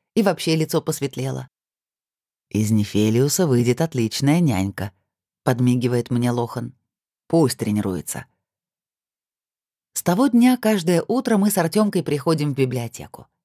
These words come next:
Нефелиус рассказывает ему сказки о благородных драконах и читает книжки с картинками, а я занимаюсь с Лоханом.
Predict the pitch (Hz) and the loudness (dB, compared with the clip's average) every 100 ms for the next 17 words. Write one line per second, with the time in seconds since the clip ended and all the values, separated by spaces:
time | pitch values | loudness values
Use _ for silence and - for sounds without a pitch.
0 | _ _ _ 170 175 311 226 127 123 117 | _ _ _ -2 2 2 4 2 -2 -4
1 | - 113 110 110 - 110 104 - 135 143 | -2 -4 -2 -6 -4 -4 -4 0 -2 0
2 | 123 120 131 123 127 123 120 113 113 101 | -2 0 0 2 0 0 -4 -6 -6 -6
3 | - 127 208 190 - - 127 127 117 - | -2 0 2 0 -6 -10 -4 -2 -4 -2
4 | 143 214 - - 170 151 170 165 160 156 | 0 0 0 -2 -4 -2 -2 0 0 -2
5 | - _ _ - 185 320 277 196 226 214 | -4 _ _ -2 0 2 4 4 4 0
6 | - 127 - 123 120 | -2 -6 -6 -10 -10